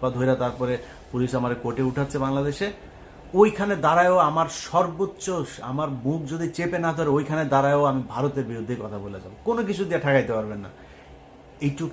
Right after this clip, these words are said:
ইমান ভেতরে আছে। অতএব আমাদেরকে এই কোনো দলের হয়ে কাজ করতে হবে, কোনো কারোর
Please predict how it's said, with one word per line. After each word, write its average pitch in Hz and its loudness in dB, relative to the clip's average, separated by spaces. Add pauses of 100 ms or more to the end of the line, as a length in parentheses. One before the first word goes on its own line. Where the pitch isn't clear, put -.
ইমান 135 2
ভেতরে 110 -4
আছে। 98 -8 (760)
অতএব 165 -6 (160)
আমাদেরকে 143 -2 (580)
এই 113 -4 (300)
কোনো 135 2
দলের 135 2
হয়ে 139 0
কাজ 135 -6
করতে 135 -4
হবে, 123 -2 (600)
কোনো 131 0
কারোর 131 2